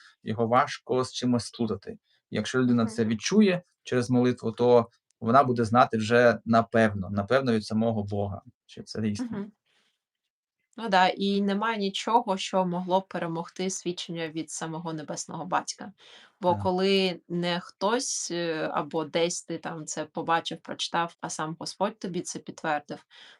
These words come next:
Speaker 2: то, ну, сумнівів вообще не має бути. <laughs>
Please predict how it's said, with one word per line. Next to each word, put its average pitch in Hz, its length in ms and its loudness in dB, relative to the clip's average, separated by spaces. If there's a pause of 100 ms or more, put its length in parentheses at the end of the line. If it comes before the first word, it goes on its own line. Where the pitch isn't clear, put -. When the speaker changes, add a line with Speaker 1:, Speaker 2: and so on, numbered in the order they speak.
Speaker 2:
то, 165 220 -4
ну, 165 240 -6 (380)
сумнівів 196 600 2
вообще 170 320 -2
не 160 100 -4
має 160 220 -4
бути. 165 360 -6 (120)
<laughs> - 160 -12